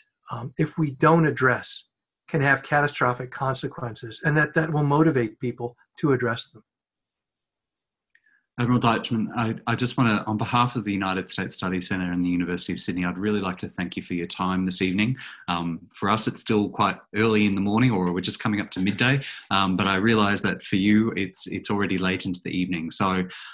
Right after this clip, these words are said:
Speaker 2: just wanna thank you for sharing your insights today with us. Um, I'm sure that the United States has been much better prepared by professionals like yourself,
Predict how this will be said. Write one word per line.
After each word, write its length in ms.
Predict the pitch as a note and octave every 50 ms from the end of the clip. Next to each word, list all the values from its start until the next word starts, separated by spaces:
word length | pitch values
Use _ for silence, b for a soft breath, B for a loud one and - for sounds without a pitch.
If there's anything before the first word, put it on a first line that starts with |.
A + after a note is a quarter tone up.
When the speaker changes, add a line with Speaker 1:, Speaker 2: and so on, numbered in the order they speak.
| B B -
Speaker 2:
just 160 | G#2+ A#2 -
wanna 140 | D3+ C3 A#2
thank 320 | - - A2+ A2 A2 -
you 180 | A#2 G#2 G2 F2+
for 560 | - - A2 G#2 G2 G2 G2 G2 F#2+ F#2 -
sharing 380 | - - - G#2+ A2 A#2 A#2
your 120 | A2 G2 F#2
insights 600 | G#2+ G#2+ G#2+ - - A#2 G#2+ G2+ F#2 - - -
today 260 | - - F#2 F2+ F2+
with 200 | F2 F2+ F#2 -
us. 260 | F#2+ F2+ F2+ - - B B B B B B B B -
Um, 420 | G2 G2 F#2+ F#2+ F#2+ F#2 F2+ F2+ - _ _ _ _ _ _ _ -
I'm 200 | A#2+ A#2+ A2+ G#2
sure 420 | - - C#3+ C#3 C#3+ C#3 C3 A#2+
that 280 | G#2+ A2+ G#2 F2+ F2+ - -
the 140 | G#2+ B2
United 360 | A2 G#2+ G#2 G#2 G#2+ G#2+ G#2+ -
States 340 | - A2+ G2+ F#2 - - -
has 120 | G2+ -
been 200 | - G#2+ G2 F#2
much 260 | G2+ G2+ - - -
better 140 | - G#2+ G2+ G2
prepared 340 | G#2 F#2+ - G#2 F#2 F2
by 140 | F2+ F#2+ F2+
professionals 640 | F2+ - - - - G2 - - - F#2 F2 E2 F2+
like 260 | F2+ F2 F#2 F2+ -
yourself, 440 | F#2 F2+ - - F#2 F2 E2 D#2+